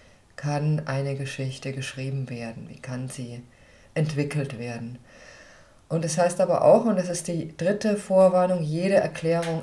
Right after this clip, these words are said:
engt ein, nämlich auf ganz bestimmte Arten von Geschichten. Also alles, was ich sage, kann mit vielerlei auch gelungenen Geschichten wi-, widerlegt werden, denn so-, sobald man anfängt zu verallgemeinern,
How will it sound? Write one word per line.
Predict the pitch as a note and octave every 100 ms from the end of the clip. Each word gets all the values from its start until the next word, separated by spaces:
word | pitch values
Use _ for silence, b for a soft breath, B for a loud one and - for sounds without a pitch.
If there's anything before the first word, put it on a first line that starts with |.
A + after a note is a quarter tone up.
| D#3+
engt | D3+ D3+ - -
ein, | C#3+ D3+ G3 A#3 B3
nämlich | F#3+ F3+ F3 E3+ -
auf | D#3+
ganz | E3 E3
bestimmte | - D#3 E3+ E3 -
Arten | C3 C#3 D3
von | C3+ C3+ C3
Geschichten. | C3 C3 B2+ - C3+ C#3+
Also | D3+ D#3
alles, | - E3+ G3+ -
was | E3+ -
ich | D#3
sage, | - D3+ E3 F3
kann | - D#3 F3 F3
mit | E3 -
vielerlei | - F#3+ F3+ E3 D#3 E3 -
auch | D3+ -
gelungenen | D#3 D#3 E3+ F3+ E3 D#3
Geschichten | D3 D#3 D#3 - D#3
wi-, | D#3 D#3 D#3
widerlegt | D3+ C#3+ D3+ F#3 - - - B B B B B B B
werden, | C#3+ D#3 F3
denn | D#3+ D#3+ D#3 D#3
so-, | - - -
sobald | - E3+ - D3+ F#3
man | F#3+ E3
anfängt | D3+ F3 - F3+ E3 E3 - - -
zu | D3+
verallgemeinern, | - C#3 D3+ D3 C#3+ C#3+ E3 E3 D#3+ D#3